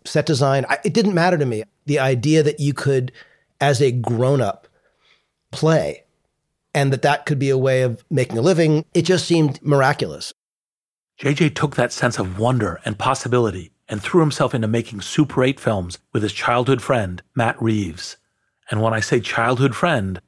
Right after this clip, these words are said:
Speaker 2: I mean they were both actually children.
Speaker 1: Matt Reeves is a director and writer, and I were in a Super eight film festival, and there was a,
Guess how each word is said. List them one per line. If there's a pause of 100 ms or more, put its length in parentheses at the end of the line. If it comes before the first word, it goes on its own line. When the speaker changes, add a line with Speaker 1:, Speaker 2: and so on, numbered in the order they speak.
Speaker 2:
I
mean (120)
they
were
both
actually
children. (720)
Speaker 1:
Matt
Reeves
is
a
director
and
writer,
and
I
were
in
a (420)
Super
eight (140)
film
festival,
and
there
was
a,